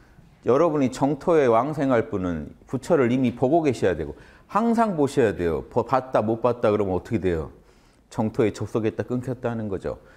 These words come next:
그래서 기독교에서 바울이 "이십사 시간 항상 성령이 끈-,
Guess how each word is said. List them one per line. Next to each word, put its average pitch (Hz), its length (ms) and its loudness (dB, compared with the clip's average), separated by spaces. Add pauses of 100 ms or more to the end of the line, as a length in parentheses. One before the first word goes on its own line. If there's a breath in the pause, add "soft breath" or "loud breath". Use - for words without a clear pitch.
(720 soft breath)
그래서 156 220 2 (380)
기독교에서 127 480 0
바울이 104 480 0
"이십사 123 380 -4
시간 104 340 -2 (400)
항상 131 560 -8
성령이 135 500 -4
끈-, 127 240 -4